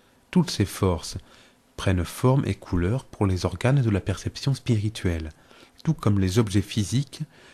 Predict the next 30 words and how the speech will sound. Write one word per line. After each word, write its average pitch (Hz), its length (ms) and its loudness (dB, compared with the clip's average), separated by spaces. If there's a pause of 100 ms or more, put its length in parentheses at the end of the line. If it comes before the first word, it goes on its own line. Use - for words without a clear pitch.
(160)
pour 110 160 2
les 92 240 -2
yeux 135 60 2
physiques. 90 640 -4 (840)
À - 80 -2
cette 107 240 4
phase 104 340 4
de 98 60 4
son 98 200 4
évolution, 92 680 0 (360)
le 95 120 4
disciple 107 500 0
perçoit 107 440 0
non 135 160 4
seulement 117 380 2
le 87 80 -2
cristal 95 440 -2
ou 87 60 -2
la 82 100 -2
plante, 92 480 -8 (540)
mais 110 280 6
aussi 147 460 0 (120)
les 98 120 0
forces 131 400 0
spirituelles 104 720 -2 (320)
dont 107 180 2
on 120 60 4
vient 113 220 4
de 151 100 4
parler. 101 440 0